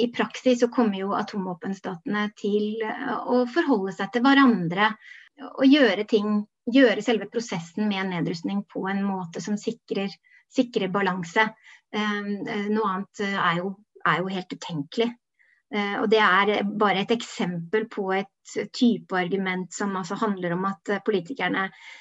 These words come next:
eh, m-, må snakke avtalen ned, eh, bare fordi de ikke klarer og makter å forholde seg til de virkelige spørsmålene som det, som, som avtalen reiser om norsk politikk. Eh,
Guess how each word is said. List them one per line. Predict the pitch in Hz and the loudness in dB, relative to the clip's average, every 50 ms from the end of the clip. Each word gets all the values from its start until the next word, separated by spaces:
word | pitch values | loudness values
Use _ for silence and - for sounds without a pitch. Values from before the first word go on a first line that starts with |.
| - - - _ _ - | -20 -20 -20 _ _ -8
eh, | - - - - 131 117 - - - - - | -6 -4 -4 -4 -4 -4 -4 -6 -6 -6 -6
m-, | 170 - - 160 - - 208 208 233 247 226 226 - - 202 - - 240 - 202 - - - - 220 226 | -6 -6 -6 -8 -8 -8 -8 -8 -6 -4 -2 -2 -2 -4 -6 -6 -4 -4 -4 -4 -6 -6 -6 -4 -2 -2
må | 233 | 0
snakke | 240 - 254 240 240 - 220 | 2 4 2 2 4 4 4
avtalen | 208 190 190 - 180 185 202 202 196 196 | 4 2 2 0 -2 0 0 0 0 0
ned, | 190 185 185 208 220 226 220 202 202 185 - - - - | 0 0 2 4 4 4 2 0 -4 -6 -8 -6 -2 2
eh, | 208 208 202 | 2 4 4
bare | 202 196 214 202 190 180 185 190 196 202 190 | 4 4 4 6 6 4 4 2 2 2 0
fordi | - - 214 202 185 180 | 0 0 2 2 2 2
de | 180 208 202 196 196 - - - - 220 | 2 2 2 2 2 0 0 0 -2 -2
ikke | 233 - - - - - - - 240 - | 0 0 -2 0 0 -2 -4 -6 -6 -2
klarer | - 247 233 208 196 180 175 165 165 190 190 208 | 4 4 6 6 6 4 2 2 2 2 4 4
og | 208 220 | 4 2
makter | 226 226 - - _ - 190 196 | 2 -2 -4 -12 _ -4 -2 -2
å | 190 - | 0 0
forholde | 226 196 196 190 180 175 180 175 | -2 0 0 0 0 0 -2 -2
seg | 170 190 190 190 | 0 -2 -2 2
til | - 208 202 202 208 208 - - - - - _ - | 2 4 4 4 4 2 -2 -16 -20 -20 -20 _ -2
de | 202 214 202 | 0 2 4
virkelige | 185 233 233 202 185 170 170 - - 190 208 214 - | 6 6 6 6 4 0 -6 -4 0 0 0 0 0
spørsmålene | - 185 - - 185 185 180 180 185 196 | -2 -4 -2 -2 -4 -4 -2 -2 -4 -2
som | 202 220 214 | -2 0 2
det, | 202 208 202 - _ - | 2 0 0 -2 _ -6
som, | - - 208 196 196 190 - | -2 0 0 0 0 0 0
som | - 214 214 | 2 2 2
avtalen | 190 190 170 185 190 202 208 208 | 2 0 -2 -2 0 2 4 4
reiser | 196 185 180 165 165 - 202 214 214 208 - - - - _ - | 4 2 0 -4 -2 2 4 4 4 2 -2 -12 -20 -20 _ -4
om | - 202 208 208 202 202 | 0 4 4 6 6 6
norsk | 202 202 180 - - - - - - - | 4 2 0 -4 -6 -8 -10 -12 -6 -2
politikk. | 202 202 208 208 254 247 247 247 - - _ _ _ _ _ _ _ - - - _ _ _ | 2 2 4 6 4 4 4 -2 -14 -20 _ _ _ _ _ _ _ -20 -20 -20 _ _ _
Eh, | - 214 208 208 208 208 | 0 2 2 4 4 4